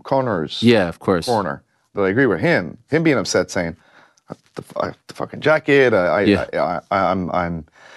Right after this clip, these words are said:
Speaker 1: hoping and looking forward to fighting in April." Like, there was never any talk of, of trying to circumvent that, that, that rule. So,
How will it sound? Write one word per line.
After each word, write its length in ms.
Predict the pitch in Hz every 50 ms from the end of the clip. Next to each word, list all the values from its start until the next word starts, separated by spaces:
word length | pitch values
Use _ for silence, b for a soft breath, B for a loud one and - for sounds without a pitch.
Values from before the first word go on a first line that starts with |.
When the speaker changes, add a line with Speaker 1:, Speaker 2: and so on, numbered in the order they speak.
| B B B B B - -
Speaker 1:
hoping 540 | - 110 117 117 113 117 107 107 107 101 92
and 100 | 90 92
looking 200 | 98 - 95 82
forward 200 | - 98 92 85
to 60 | -
fighting 380 | - - 92 90 85 87 82
in 100 | 85 85
April." 500 | 85 123 143 139 - 143 135 131 131 127
Like, 140 | 123 123 123 - _ _ _ _ _ _ _ _ _ _ _ _ _ _ _ _ -
there 100 | 147 170
was 100 | 190 196
never 260 | 262 247 214 214 -
any 160 | 170 170 151 139
talk 380 | - - 160 - 185 151 -
of, 160 | 120 101 - -
of 120 | 95 95
trying 220 | - - 117 117 107
to 220 | 98 95 90 87 b b b b b b b b b
circumvent 640 | - - - 135 131 117 120 98 107 101 95 92
that, 260 | - 95 87 80 67 - _ _ _
that, 300 | - 90 87 82 - _
that 160 | - 90 82 76
rule. 340 | 113 143 180 - 101 90
So, 360 | - - - 95 92 92 87